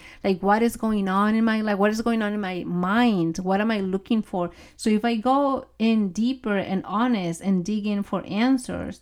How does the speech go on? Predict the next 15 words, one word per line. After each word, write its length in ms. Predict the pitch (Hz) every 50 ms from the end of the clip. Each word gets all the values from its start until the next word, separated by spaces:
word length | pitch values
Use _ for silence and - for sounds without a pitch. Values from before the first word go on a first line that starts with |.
| - - - - - - - - - _
you 100 | 247 254
know, 140 | 254 240 214
how 260 | 214 - - 240 247
do, 320 | 247 277 294 302 302 294 -
like, 340 | - 233 214 202 202 - _ _ _ _ _
what 160 | 233 240 269
does 160 | 277 330 330 320
that 160 | 339 294 285
really 220 | 277 269 254 233
mean, 480 | 208 208 226 254 269 262 214 180 170 180
finding 360 | - 208 196 190 190 185 175
the 120 | 170 165
answers? 480 | 170 202 254 285 277 - 220 175 185 208
It's 140 | 220 233 -
because 340 | - 269 254 254 247 220